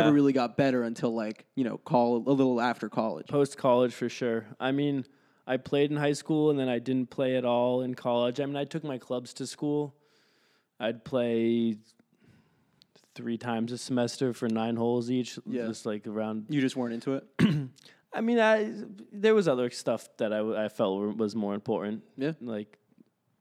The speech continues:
Speaker 2: so I just didn't play very much.
Speaker 1: Did you still watch golf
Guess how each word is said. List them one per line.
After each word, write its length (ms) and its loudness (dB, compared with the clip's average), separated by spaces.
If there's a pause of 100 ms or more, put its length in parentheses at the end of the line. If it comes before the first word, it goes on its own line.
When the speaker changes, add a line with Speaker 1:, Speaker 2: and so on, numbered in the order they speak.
(100)
Speaker 2:
so 160 0
I 80 0
just 220 -10
didn't 200 -4
play 160 -2
very 160 -4
much. 440 -6
Speaker 1:
Did 160 -2
you 80 2
still 260 4
watch 380 -4
golf 360 2